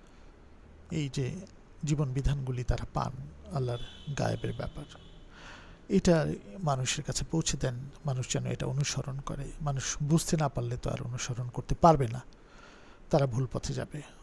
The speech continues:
অতএব তোমরা আল্লাহ ও তার রসুলগণের উপর বিশ্বাস রাখো। সমস্ত রসুলগণের উপর আমরা সূরা বাকারার একশো ছত্রিশ, সূরা, আহ, বাকারার দুইশো পঁচাশি, ইমরানের আয়াত দেখেছি যে রসুলগণের উপর তোমরা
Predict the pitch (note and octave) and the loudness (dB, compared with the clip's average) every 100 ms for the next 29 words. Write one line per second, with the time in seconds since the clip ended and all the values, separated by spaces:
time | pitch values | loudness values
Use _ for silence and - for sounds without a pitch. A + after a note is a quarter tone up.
0 | - F3+ F3+ F3 - E3+ E3+ E3 E3 E3 | 0 4 6 6 6 6 6 6 6 8
1 | D#3+ E3 D#3+ D3 D3+ - - - D3+ D3+ | 6 4 2 2 0 -8 -6 0 0 0
2 | - D#3 D3+ E3 - G#3 F3 C#3 B2 A#2+ | -2 4 8 10 12 12 10 6 2 -2
3 | A2+ A#2+ B2 - D3 C3+ D3 - - - | -6 -4 -2 0 -2 -6 -10 -12 -10 -8
4 | C4 C4+ - C3+ A#2+ C3+ B2+ C3 A#2+ A#2+ | -4 -2 0 0 0 -2 -4 -4 -4 -4
5 | B2 - - - - - C#3 C3 B2 - | -6 -6 -12 -14 -14 -6 -2 2 0 0
6 | - - C#3+ C3 B2+ B2+ - - - A#2+ | -2 0 2 2 0 0 -2 -2 -2 -2
7 | - C3+ C#3 - C3+ B2+ A#2 - - - | -2 -2 -4 -2 -4 -2 -2 -4 -6 -16
8 | - - - - - C#3 B2 G1+ - - | -20 -20 -6 0 2 2 2 0 -4 -10
9 | - - B2 - C3 C3+ C#3 A#2+ A#2+ C3+ | -8 -4 -2 -2 -2 -2 0 -2 -2 -2
10 | - C#3 D3+ - C3+ - C3+ B2+ B2+ F3 | -2 0 0 2 0 0 0 -2 -4 -6
11 | C#3 C3 C#3 D3 C#3+ C3+ - C3 C3 B2 | -4 0 2 2 0 -2 -4 -2 -4 -4
12 | C3+ - - - B2+ G3 - C#3+ C3 - | -6 -4 -2 0 -2 -6 -10 -4 -2 0
13 | D#3+ D3 C#3+ B2+ B2 - C3+ - B2 A#2 | 0 0 0 -4 -4 -6 -6 -6 -6 -6